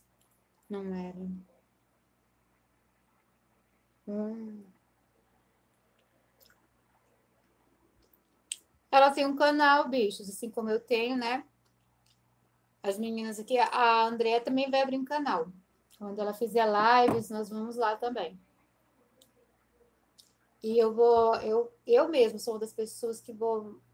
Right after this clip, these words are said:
é, quando ela fizer lives, né, eu vou co-,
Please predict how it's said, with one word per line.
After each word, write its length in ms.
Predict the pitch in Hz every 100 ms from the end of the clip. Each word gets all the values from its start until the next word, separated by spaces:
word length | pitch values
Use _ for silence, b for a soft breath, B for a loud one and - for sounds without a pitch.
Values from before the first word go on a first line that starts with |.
| _ _ _ -
é, 520 | 190 190 190 185 185 _ _ _ _
quando 160 | 196 202
ela 120 | 196
fizer 260 | 208 214 214
lives, 500 | 214 254 247 214 208
né, 140 | 208
eu 120 | 220
vou 560 | 214 214 208 202 190 190 _ _ _ _ _ _ _ -
co-, 180 | -